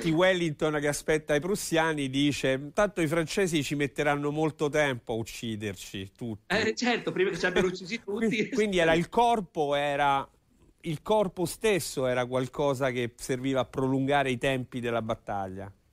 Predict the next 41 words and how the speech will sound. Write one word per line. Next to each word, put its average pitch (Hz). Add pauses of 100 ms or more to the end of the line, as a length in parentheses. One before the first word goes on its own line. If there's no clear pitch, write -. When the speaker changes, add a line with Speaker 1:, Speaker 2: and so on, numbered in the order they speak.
(140)
Speaker 2:
Certo, 165
certo, 165
certo. 131
Poi 247
alla 139
fine 233
c'erano 147
quantità 143
di 147
morti 160
inimmaginabili, 147
ma 123
in 127
battaglie 156
che 196
duravano 139
un 156
giorno 110
intero. 104
Speaker 1:
Certo. -
Speaker 2:
Dopodiché 202
noi 185
prendiamo 170
la, 143
l'immagine 156
di 196
Clausewitz 202
e 165
vogliamo 185
farne 175
una 156
metafora 151
de-, 135
de-, 143
delle 151
guerre 147
del 131
nostro 131
tempo. 196
Sì, 165
Speaker 1:
Proviamoci. 120